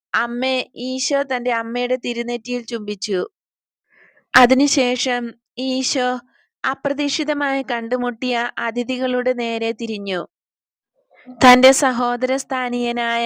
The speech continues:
ശെമയോൻ, അൽഫേയൂസ് സാറ, ആട്ടിടയനായ ഐസക്, സാൻഹെദ്രിൻ വിധിക്ക് ശേഷം എമ്മാവൂസിൽ വച്ച് ഈശോ സ്വീകരിച്ച ഒരു ജോസഫ് എന്നിവരായിരുന്നു ആ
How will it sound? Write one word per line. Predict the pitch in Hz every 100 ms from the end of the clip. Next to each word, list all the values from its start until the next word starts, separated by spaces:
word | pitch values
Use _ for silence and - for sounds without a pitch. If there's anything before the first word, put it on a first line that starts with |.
| 233
ശെമയോൻ, | 233 240 220 220 220 226 226 233 _ _ _ -
അൽഫേയൂസ് | 240 247 240 269 277 269 269 262
സാറ, | 262 226 220 226 226 226 _ _ _ -
ആട്ടിടയനായ | 254 254 262 269 277 269 262 254 254 247
ഐസക്, | 240 226 - 240 233 233 - _ _ _ _ _
സാൻഹെദ്രിൻ | - 294 277 277 311 294 294 302 277
വിധിക്ക് | 262 240 254 262
ശേഷം | 247 240 233 247 233 233 _ _ _
എമ്മാവൂസിൽ | - 254 254 262 262 269 269 269
വച്ച് | 254 240 240 233 226 -
ഈശോ | 247 240 269
സ്വീകരിച്ച | 262 - 240 220 240 220 233 226 -
ഒരു | 226 240
ജോസഫ് | 220 220 220 220 240 233 226 _ _ _ _ -
എന്നിവരായിരുന്നു | 247 262 269 285 277 240 226 226 233 226 233 -
ആ | 226